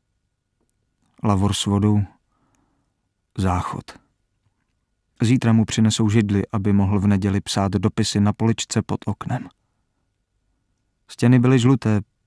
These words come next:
poměrně čisté, asi je natírali nedávno. Jedinou ozdobou byla fotografie, možná z barevného kalendáře,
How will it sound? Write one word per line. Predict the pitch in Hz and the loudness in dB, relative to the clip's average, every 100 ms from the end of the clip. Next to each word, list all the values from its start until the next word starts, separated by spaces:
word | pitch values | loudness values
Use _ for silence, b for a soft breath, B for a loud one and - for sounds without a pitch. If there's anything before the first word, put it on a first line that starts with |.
| _ | _
poměrně | 104 101 101 104 104 | -2 2 2 2 0
čisté, | - 110 - 98 95 | -2 -6 -6 -6 -4
asi | 101 - 107 | -4 -2 0
je | 98 | 2
natírali | 101 - 104 101 98 95 | 2 0 0 0 2 2
nedávno. | 98 98 101 98 98 - b b b b b b b b b - | 2 0 -2 -2 -4 -6 b b b b b b b b b -2
Jedinou | 107 131 151 139 | 2 4 4 4
ozdobou | 139 147 143 151 | 2 2 4 2
byla | 139 143 | 2 0
fotografie, | 135 127 - 113 104 101 - 98 92 B B B B B B | 0 -4 -4 -2 -2 -4 -6 -8 -8 B B B B B B
možná | 98 95 95 | -4 -2 -2
z | 98 | 0
barevného | 98 104 101 104 101 | 0 2 2 2 2
kalendáře, | - 107 104 98 95 92 101 | 0 2 2 2 0 -2 -4